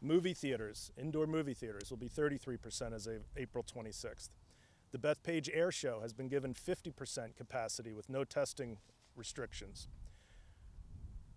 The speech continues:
Ultimately, the Ducks, who have provided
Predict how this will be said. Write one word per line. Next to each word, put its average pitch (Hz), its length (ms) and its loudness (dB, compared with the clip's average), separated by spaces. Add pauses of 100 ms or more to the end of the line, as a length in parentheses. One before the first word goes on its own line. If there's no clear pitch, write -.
(680)
Ultimately, 160 540 6
the 139 80 2
Ducks, 131 380 2
who 139 80 2
have 131 140 0
provided 131 600 4